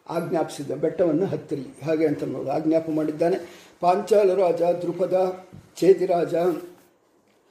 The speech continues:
ದಮಘೋಷ, ಸಾಲ್ವರಾಜ, ಬೃಹದತ್ತ, ನಿಷಾದರಾಜ, ಏಕಲವ್ಯ, ಕುರುಶ್ರೇಷ್ಠನಾದ ಬಾಹ್ಲಿಕ, ಅಜಯನಾದ ಯ-, ಯುಧಾಮನ್ಯು, ಅವಂತಿರಾಜನಾದ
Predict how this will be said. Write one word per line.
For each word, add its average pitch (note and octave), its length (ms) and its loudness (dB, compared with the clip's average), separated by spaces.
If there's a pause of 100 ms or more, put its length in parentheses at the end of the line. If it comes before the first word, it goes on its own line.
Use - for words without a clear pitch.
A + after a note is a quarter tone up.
(460)
ದಮಘೋಷ, F3 580 4 (440)
ಸಾಲ್ವರಾಜ, E3+ 600 2 (600)
ಬೃಹದತ್ತ, E3 540 2 (640)
ನಿಷಾದರಾಜ, E3 760 2 (280)
ಏಕಲವ್ಯ, E3+ 640 0 (640)
ಕುರುಶ್ರೇಷ್ಠನಾದ E3+ 1080 0
ಬಾಹ್ಲಿಕ, D#3+ 500 0
ಅಜಯನಾದ E3+ 840 2
ಯ-, D3+ 400 0
ಯುಧಾಮನ್ಯು, D#3 920 0 (280)
ಅವಂತಿರಾಜನಾದ E3 1040 2